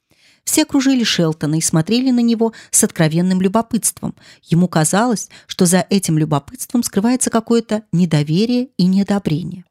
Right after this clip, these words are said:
Когда партия кончилась и девушки уселись отдыхать в гамаке под вязом, Шелтон и Бернард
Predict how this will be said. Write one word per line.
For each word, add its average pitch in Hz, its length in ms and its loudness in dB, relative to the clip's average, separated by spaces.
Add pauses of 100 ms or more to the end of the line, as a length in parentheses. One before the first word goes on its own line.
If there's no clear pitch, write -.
(760)
Когда 214 220 2
партия 214 360 0
кончилась 294 560 0
и 180 40 -4
девушки 185 380 0
уселись 170 420 0
отдыхать 170 400 0
в 165 40 -4
гамаке 175 380 0
под 160 240 0
вязом, 269 400 0 (240)
Шелтон 175 580 0
и - 60 0
Бернард 165 560 0